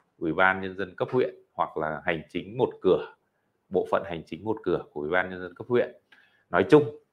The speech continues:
Còn một số những cái địa phương vùng sâu, vùng xa thì, à, có thể là nộp ở Ủy ban Nhân dân cấp xã. À, thì đấy là về cách thức. Còn đi vào, vào hồ sơ thì bây giờ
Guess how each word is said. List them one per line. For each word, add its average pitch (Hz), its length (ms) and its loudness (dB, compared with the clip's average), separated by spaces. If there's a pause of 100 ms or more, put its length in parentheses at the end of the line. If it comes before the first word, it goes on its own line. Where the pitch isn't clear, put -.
(220)
Còn 85 360 2
một 87 140 6
số 107 440 2
những 135 140 -12
cái 110 340 -6
địa 120 140 0 (120)
phương 113 260 2
vùng 95 200 -2
sâu, 113 300 2
vùng 87 140 -6
xa 104 340 -8 (540)
thì, 82 240 -2
à, 76 80 -4 (220)
có 95 160 -4
thể 101 200 -4
là 78 200 -10
nộp 80 180 -2 (520)
ở 73 260 -2
Ủy 78 140 -4
ban 92 260 2
Nhân 92 140 -12
dân 95 200 -4
cấp - 140 -8
xã. - 260 -2 (360)
À, - 140 -20
thì 82 200 -4
đấy 80 220 -4
là 101 240 -4
về 76 320 -6
cách 113 160 -2
thức. 190 100 4 (920)
Còn 95 280 4
đi 127 140 6
vào, 104 480 8
vào 90 240 6
hồ 98 180 6
sơ 123 400 8
thì 90 100 -2
bây 95 160 0
giờ 87 400 0